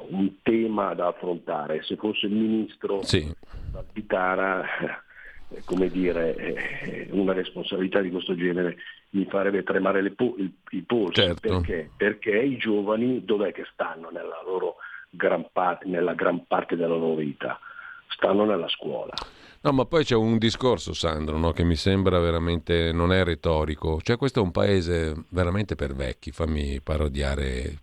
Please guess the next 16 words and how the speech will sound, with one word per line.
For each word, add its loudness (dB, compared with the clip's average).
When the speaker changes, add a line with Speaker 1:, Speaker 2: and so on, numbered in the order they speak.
Speaker 2:
titoli 2
famosi, -2
<clears throat> 4
a 4
livello 2
cinematografico 4
e 4
non 2
solo. 0
Siamo 4
veramente 2
un 0
paese 0
per -4
vecchi. -4
Io, 4